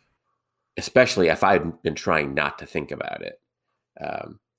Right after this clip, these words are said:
and, hey, let's just be estranged from God together, and let's, you know, <laughs> we'll be in it together at least. Uh, that, you know, my, uh, relationship with God and your relationship with God,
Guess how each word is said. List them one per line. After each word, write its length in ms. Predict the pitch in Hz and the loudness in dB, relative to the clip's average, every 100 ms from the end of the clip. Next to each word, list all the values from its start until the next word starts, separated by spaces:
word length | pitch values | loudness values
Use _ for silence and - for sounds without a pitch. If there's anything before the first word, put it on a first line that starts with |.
| - | -6
and, 420 | 82 76 73 71 - | -4 -2 -2 -4 -4
hey, 140 | 101 | -2
let's 300 | 85 87 - | 2 2 2
just 320 | - 98 - | -2 -2 -2
be 500 | 82 82 78 78 - _ _ _ - | -2 0 0 -2 -4 _ _ _ -14
estranged 480 | - - 80 78 - | -10 0 2 2 0
from 180 | 73 69 | -8 -4
God 240 | 69 67 | -2 -2
together, 600 | 69 67 71 - 52 - _ _ | -6 -2 -2 -2 -8 -12 _ _
and 220 | - 69 | -12 -6
let's, 280 | 69 - - _ | -6 -6 -12 _
you 100 | 90 | -6
know, 200 | 71 67 - - | -4 -4 -8 -12
<laughs> 80 | - - _ _ _ | -14 -14 _ _ _
we'll 120 | 104 | 2
be 160 | 90 85 | 4 6
in 80 | 82 | 4
it 120 | - | 2
together 420 | - 90 87 69 | -2 2 2 2
at 100 | 69 64 | -4 -8
least. 500 | 65 65 - - - _ _ _ _ _ - | -8 -8 -10 -14 -20 _ _ _ _ _ -6
Uh, 360 | 76 69 67 67 _ _ _ _ | -2 0 -2 -6 _ _ _ _
that, 380 | - 71 67 - _ _ | -2 0 0 -4 _ _
you 80 | 80 | -6
know, 80 | 71 | -4
my, 960 | 71 76 76 78 80 78 73 69 67 - _ _ _ _ _ _ _ - | -4 -4 2 4 4 4 2 0 -2 -10 _ _ _ _ _ _ _ -18
uh, 60 | - _ | -18 _
relationship 460 | 78 71 - 76 69 | -4 -4 -4 -10 -10
with 120 | 67 | -8
God 240 | 69 65 64 | -4 -4 -4
and 140 | 64 | -4
your 180 | 76 78 | 0 0
relationship 580 | 69 67 73 - 65 - | 0 -2 -8 -10 -10 -10
with 120 | - | -8
God, 380 | 64 62 62 | -4 -2 -4